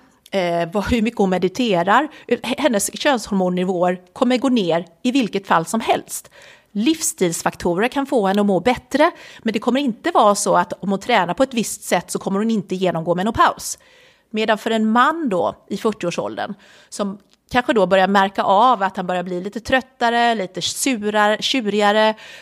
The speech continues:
eh, har lite mindre sexlust, har svårare att få stånd. Eh, alla de här tecknen då som kan, som kan tyda på lägre testosteronnivåer. En man kan med livsstilsfaktorer, till exempel, bli av med bukfetma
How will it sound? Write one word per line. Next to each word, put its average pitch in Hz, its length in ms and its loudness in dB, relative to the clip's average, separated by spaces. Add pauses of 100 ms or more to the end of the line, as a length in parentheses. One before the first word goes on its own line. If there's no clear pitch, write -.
(100)
eh, 185 420 0 (460)
har 214 160 2
lite 208 160 -2
mindre 208 380 0
sexlust, 214 640 -2
har 202 80 -2
svårare 208 360 2
att 196 60 0
få 226 80 -4
stånd. 214 520 2
Eh, - 600 -12 (300)
alla 220 200 0
de 214 100 2
här 202 120 4
tecknen 202 440 0
då 185 80 4
som 190 120 -4
kan, 190 300 -2
som 196 200 -4
kan 196 160 -2
tyda 214 300 0
på 196 180 2
lägre 185 340 2
testosteronnivåer. 185 960 0 (380)
En 214 300 2
man 269 380 4 (200)
kan 202 300 0
med 196 80 -2
livsstilsfaktorer, 175 1500 -4
till 190 160 -10
exempel, 175 560 0 (760)
bli 196 140 0
av 170 200 2
med 170 120 -2
bukfetma 185 640 0